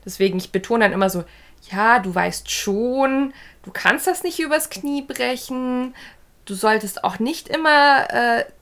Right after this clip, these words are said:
einfach einen Tag dir vornehmen, sondern achte eher so ein bisschen drauf,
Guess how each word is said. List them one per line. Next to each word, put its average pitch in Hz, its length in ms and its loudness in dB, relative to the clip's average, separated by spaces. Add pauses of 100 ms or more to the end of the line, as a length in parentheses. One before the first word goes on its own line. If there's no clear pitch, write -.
(160)
einfach 240 320 0
einen 247 120 -6
Tag 233 300 0
dir 240 100 -4
vornehmen, 233 520 0
sondern 196 300 -6 (140)
achte 269 320 -2
eher 233 260 -2
so 226 80 -4
ein 220 80 -4
bisschen 226 360 -6
drauf, 214 380 2